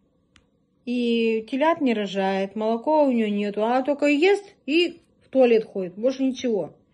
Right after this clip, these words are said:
А может, ещё и когда и болеет, или хромает.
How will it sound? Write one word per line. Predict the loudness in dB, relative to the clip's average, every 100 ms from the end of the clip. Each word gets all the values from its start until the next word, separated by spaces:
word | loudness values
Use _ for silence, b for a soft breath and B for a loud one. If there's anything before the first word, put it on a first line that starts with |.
| B B B B B
А | 0
может, | 2 2
ещё | 0 -2
и | -2
когда | -2 -4 -2 0
и |
болеет, | -2 -4 -2 0 0 -2 -4
или | -4
хромает. | -4 -4 -4 -4 -6 -8